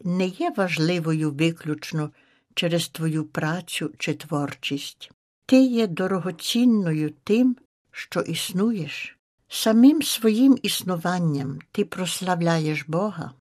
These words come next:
Твоїм існуванням ти вплинула на життя інших і зворушила їхні серця. З твого життя молоді люди вчаться глибше пізнати Бога, а недосвідчені вчаться повноти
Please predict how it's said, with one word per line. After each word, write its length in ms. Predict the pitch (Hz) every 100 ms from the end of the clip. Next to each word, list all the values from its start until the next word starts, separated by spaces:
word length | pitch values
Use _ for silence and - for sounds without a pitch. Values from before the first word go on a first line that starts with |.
| _ -
Твоїм 400 | 240 254 359 -
існуванням 840 | 240 - 214 220 240 269 233 214 -
ти 240 | - 226 -
вплинула 760 | - - - 254 277 226 196 185
на 180 | 185
життя 400 | 180 185 170 196 -
інших 520 | 202 220 214 - - - _ _ -
і 100 | 185
зворушила 920 | 165 165 170 202 220 - 208 190 190
їхні 580 | - 156 170 - - 170
серця. 640 | 165 - 165 - - 135 139 _ _ -
З 160 | -
твого 280 | - 175 165
життя 440 | 156 165 - 170 175
молоді 440 | 170 165 156 160
люди 300 | 156 160 151
вчаться 600 | 151 - 160 156 - 151
глибше 500 | 143 156 165 165 160
пізнати 640 | - 147 - 151 143 147
Бога, 460 | 139 156 180 180 170 _ _ _ -
а 100 | 180
недосвідчені 1040 | 196 202 208 - 220 240 254 247 220 226
вчаться 600 | - - 180 175 - 180
повноти 720 | 170 156 156 147 139 175 196